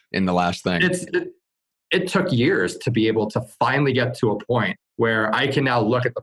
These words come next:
Speaker 2: process we have and say, "Okay, we now have a process that we can go systematically, step by step, in order to
Speaker 1: Mm-hmm.
Speaker 2: determine what's happening before and after."
Speaker 1: Mm-hmm.
Speaker 2: And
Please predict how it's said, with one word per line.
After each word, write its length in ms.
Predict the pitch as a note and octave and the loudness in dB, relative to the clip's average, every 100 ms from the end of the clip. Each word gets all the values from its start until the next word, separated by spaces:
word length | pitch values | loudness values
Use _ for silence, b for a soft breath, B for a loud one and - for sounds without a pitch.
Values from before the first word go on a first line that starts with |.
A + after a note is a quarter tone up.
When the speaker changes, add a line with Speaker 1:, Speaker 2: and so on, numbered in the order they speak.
| - | -2
Speaker 2:
process 340 | B2 B2 A#2 - | -2 -2 -6 -4
we 100 | G#2 | -2
have 260 | B2 A#2+ | 0 0
and 120 | G#2 G2+ | -2 0
say, 360 | A2 G#2 G2 - _ _ - | 0 0 -2 -6 _ _ -4
"Okay, 440 | B2+ A#2 F#2 - - _ | 0 0 0 -4 -12 _
we 120 | A#2 A2+ | 0 2
now 380 | A2+ B2 D3 | 4 2 2
have 180 | D3 B2+ | 0 0
a 80 | G#2+ | -2
process 760 | - G2+ F2+ G2 F2+ - - - _ _ - | -2 -2 -2 -2 -4 -4 -10 -20 _ _ -2
that 220 | G#2 G2+ | 0 2
we 160 | A2+ G#2+ | 2 2
can 140 | G#2+ | 0
go 240 | G#2+ G#2 | 2 2
systematically, 880 | G2 - D#3 - B2 A2+ A2+ A2 G#2 | 0 0 0 0 0 0 0 0 -2
step 260 | G2 A#2 - | 0 -2 0
by 120 | G2+ | -2
step, 460 | F#2+ - A2 G2 G2+ | -2 -2 0 0 0
in 100 | G2 | 0
order 260 | G#2 G2+ F#2+ | 0 0 -2
to 60 | |
Speaker 1:
Mm-hmm. 80 | F2+ | -4
Speaker 2:
determine 560 | - - G#2+ G#2 G2 F#2 _ _ _ | -6 -2 -2 0 0 -2 _ _ _
what's 420 | G#2+ A#2+ B2 - - - | -2 0 0 -4 -12 -4
happening 400 | B2 A#2 A2 G2 | -2 0 0 0
before 400 | G2+ - A2 G2 | -2 0 0 0
and 80 | |
after." 480 | F#2+ F#2 C3+ D3+ F3 - _ _ _ C3+ | -2 -2 -2 -2 -2 -8 _ _ _ -2
Speaker 1:
Mm-hmm. 60 | |
Speaker 2:
And 400 | C3+ B2+ B2 B2 | 0 0 -2 -4